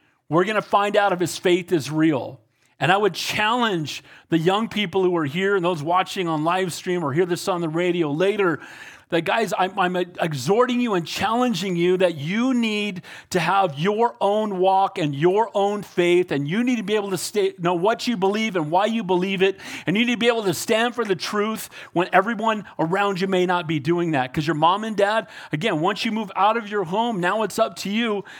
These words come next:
to have that relationship with the Lord. Bad company corrupts good morals.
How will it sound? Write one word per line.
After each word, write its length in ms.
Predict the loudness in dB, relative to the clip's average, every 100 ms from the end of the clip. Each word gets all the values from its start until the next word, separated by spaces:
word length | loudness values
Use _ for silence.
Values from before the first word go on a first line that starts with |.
| -8
to 80 | -2
have 140 | 0
that 140 | 0 0
relationship 840 | 0 0 0 -6 -4 -2 -2 -6 _ -20 _ -2
with 340 | 0 0 -6
the 200 | -4 0
Lord. 460 | 0 0 -2 -6 -14 -20 _ _ _ _ _ _ _ _
Bad 260 | 2 4 2
company 400 | 0 2 0 -2
corrupts 440 | 0 2 2 0
good 180 | 0 0
morals. 720 | 0 -2 -2 -6 -14 -18 -18